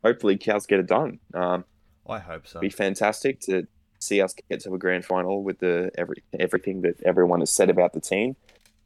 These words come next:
Speaker 1: uh, from the preseason to the off-season to even the start of the season in the middle when we were winning,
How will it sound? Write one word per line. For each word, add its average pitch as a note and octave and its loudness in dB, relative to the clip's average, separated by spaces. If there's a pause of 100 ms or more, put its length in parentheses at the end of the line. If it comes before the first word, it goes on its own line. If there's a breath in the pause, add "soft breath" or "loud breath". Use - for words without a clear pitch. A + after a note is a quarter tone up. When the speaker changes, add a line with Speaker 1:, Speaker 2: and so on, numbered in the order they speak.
Speaker 1:
uh, E2+ 0
from F2 -6
the E2+ -4
preseason F#2+ 2
to F2+ -4
the F2 2
off-season F#2 0 (580 soft breath)
to F2+ 0
even F2 0
the F2+ -2
start F#2+ 2
of F2+ 2
the F2+ 0
season F#2+ 2
in F2+ -4
the G2 -2
middle A#2 4
when F2+ -2
we F#2+ 2
were F#2+ 4
winning, F#2+ 0